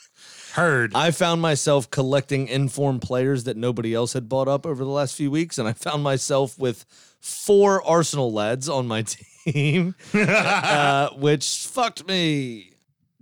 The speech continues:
Speaker 2: James beat Geckel. Houston edged out J B. Russ actually edged out Rob, which is a surprise.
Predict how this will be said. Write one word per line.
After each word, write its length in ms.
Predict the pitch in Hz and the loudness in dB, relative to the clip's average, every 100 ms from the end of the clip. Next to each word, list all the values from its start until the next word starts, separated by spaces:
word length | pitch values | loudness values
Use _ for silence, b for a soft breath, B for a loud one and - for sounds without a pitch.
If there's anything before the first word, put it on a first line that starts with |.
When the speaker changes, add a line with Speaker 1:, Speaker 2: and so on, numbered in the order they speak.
| 123 | -8
Speaker 2:
James 640 | 143 151 160 175 190 147 | -2 0 2 2 0 -2
beat 540 | - - 117 135 127 - _ | -10 -18 -4 -2 -2 -8 _
Geckel. 720 | 165 160 156 175 165 165 156 131 _ _ _ _ _ _ _ | 0 0 2 0 2 0 -2 -4 _ _ _ _ _ _ _
Houston 600 | - 147 160 - 165 156 - | -4 2 2 2 0 0 0
edged 340 | 131 143 110 | 0 0 0
out 220 | 143 117 107 | 0 0 -2
J 240 | 113 110 | -2 -2
B. 640 | 95 143 139 135 131 110 _ _ _ _ _ _ _ 98 95 | -2 -2 0 -2 -2 -6 _ _ _ _ _ _ _ -10 0
Russ 420 | 143 190 - 101 | 2 2 0 -2
actually 480 | 131 131 139 127 127 | -2 0 0 2 2
edged 240 | 123 113 | 0 0
out 240 | 117 95 | 0 0
Rob, 400 | 95 123 131 107 | 0 2 2 0
which 160 | 98 95 | -4 -4
is 160 | 95 90 | -8 -8
a 60 | |
surprise. 600 | - 87 101 98 104 110 | -10 -6 -2 -2 -2 -4